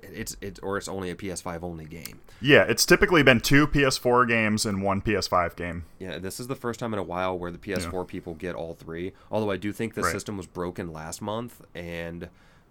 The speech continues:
Speaker 1: you were able, at least at the very beginning, to get the P S five title also on P S four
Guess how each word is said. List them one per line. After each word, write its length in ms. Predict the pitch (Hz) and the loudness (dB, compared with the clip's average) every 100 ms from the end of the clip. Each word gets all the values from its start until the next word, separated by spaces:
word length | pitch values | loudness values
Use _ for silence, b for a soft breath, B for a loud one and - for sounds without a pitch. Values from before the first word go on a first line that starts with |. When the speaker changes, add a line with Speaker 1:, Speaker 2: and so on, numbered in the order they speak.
| - | -20
Speaker 1:
you 200 | 92 95 | -12 -8
were 120 | 92 | -4
able, 300 | 92 90 95 92 | -4 -4 -4 -6
at 100 | 87 | -6
least 200 | 90 - | -8 -12
at 40 | |
the 40 | 82 | -8
very 200 | 92 90 | -6 -6
beginning, 800 | 82 80 85 85 90 98 95 - - - | -8 -12 -12 -10 -10 -10 -14 -16 -20 -14
to 280 | - 90 | -10 -10
get 380 | 85 92 90 - | -8 -6 -6 -6
the 60 | 85 | -12
P 120 | 95 | -8
S 140 | 87 - | -8 -8
five 240 | 82 80 | -10 -10
title 360 | 92 85 90 - | -8 -6 -6 -8
also 380 | 80 82 95 80 | -10 -10 -10 -10
on 200 | 82 82 | -12 -14
P 160 | 82 | -12
S 160 | 82 78 | -12 -12
four 380 | - 80 92 | -12 -10 -10